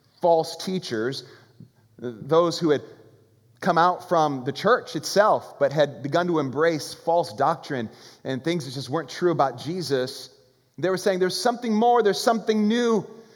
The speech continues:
there's a new revelation, there's a, a new enlightenment that you can have, new knowledge." A denial of Jesus,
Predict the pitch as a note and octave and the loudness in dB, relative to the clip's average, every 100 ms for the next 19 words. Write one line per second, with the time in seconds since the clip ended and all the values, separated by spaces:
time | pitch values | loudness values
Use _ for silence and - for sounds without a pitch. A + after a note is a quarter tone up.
0 | _ F3+ G#3 A#3 C4 B3+ A3+ A3 A#3+ A#3+ | _ -2 2 4 6 6 6 4 2 0
1 | - G#3+ F#3+ F#3 F#3+ F3+ - - G3 G3+ | -2 0 2 2 4 2 0 -4 0 4
2 | C4+ B3 A3 A#3+ A3+ G#3 G3+ - B3 G#3 | 4 6 6 6 4 -2 -2 -4 -2 4
3 | G#3+ G#3+ F3+ B3 C4+ A3+ B3+ A3 C#3+ A#2 | 6 6 4 2 4 6 6 6 2 -2
4 | - - _ _ _ _ _ _ _ _ | -14 -16 _ _ _ _ _ _ _ _
5 | _ _ _ _ _ _ _ _ _ _ | _ _ _ _ _ _ _ _ _ _
6 | _ _ _ _ _ _ _ _ _ _ | _ _ _ _ _ _ _ _ _ _
7 | _ _ _ _ _ _ _ _ _ _ | _ _ _ _ _ _ _ _ _ _
8 | _ _ _ _ _ _ _ _ _ _ | _ _ _ _ _ _ _ _ _ _
9 | _ - A2 A2 A2 B2+ A#2+ A2 F2+ F2+ | _ -16 -12 -8 -4 -4 -4 -8 -10 -16
10 | D#2+ D2+ - - | -16 -20 -20 -20